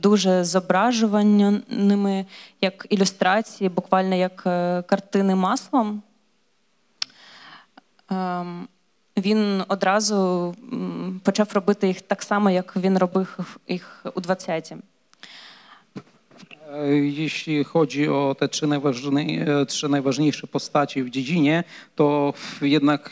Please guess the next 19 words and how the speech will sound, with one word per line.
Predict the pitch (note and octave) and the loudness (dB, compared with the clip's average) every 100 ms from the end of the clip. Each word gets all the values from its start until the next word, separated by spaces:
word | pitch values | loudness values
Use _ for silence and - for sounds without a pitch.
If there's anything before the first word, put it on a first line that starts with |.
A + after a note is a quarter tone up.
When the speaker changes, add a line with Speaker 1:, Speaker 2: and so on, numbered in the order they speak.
| - - | -12 -2
Speaker 2:
e, | D3+ C#3+ C#3 C#3 C3+ C3+ C3+ C3+ C#3 C3+ | 0 2 2 2 2 2 0 2 2 2
chciałbym | B2 - D3+ C#3+ C#3+ B2+ | 0 -4 -2 2 2 4
znowuż | E3+ D#3 B2+ - C3 | 4 2 -4 -10 -6
jeszcze | C3 - C3+ | -6 -4 -2
raz | C#3 C#3 | -2 0
wymienić | C3+ C#3 C#3+ C3+ - | 0 2 2 0 -2
Jermiłowa, | C3+ C#3+ C3 C3 D3 C3+ D3+ F3+ - - - F3 - | 0 2 2 4 2 4 2 2 -2 -16 -18 -14 -4
e, | D3+ C#3 C#3 C3+ C3+ C3+ | 0 2 2 0 0 0
dlatego, | C3 C#3 E3 D3+ C#3+ C#3 E3 F3+ - - - | 2 2 0 0 2 2 0 -4 -16 -8 -4
że | A#2+ A2+ C#3 C#3 C#3 C3+ C3+ - | -4 -2 2 2 2 0 -2 0
on | E3+ E3 E3 - | 0 0 -2 -2
kontynuował | F#3+ F#3+ - D#3+ D#3+ D#3+ E3+ D3 C#3 C#3 | -2 -2 0 2 2 2 4 2 2 2
robienie | C#3 D#3 D3+ C#3 C3 | 0 2 4 4 2
właśnie | C3+ C3+ - C#3 C3 - - | 0 -2 -2 -2 -2 -4 -6
znaków, | A#2+ C#3 D3 E3 - C#3 | -4 -2 0 0 0 -2
które | - C3+ C3 C3 | 0 -2 0 -2
miały | C3+ C3 C3 B2+ B2+ B2+ B2+ B2+ | -2 0 -2 -2 -2 -2 -2 -4
takie | C3 - B2+ B2 B2 B2 A#2 | -6 -6 -6 -4 -4 -6 -4
bardzo, | C3 C3 A#2 B2+ B2 | -4 -4 -4 -4 -4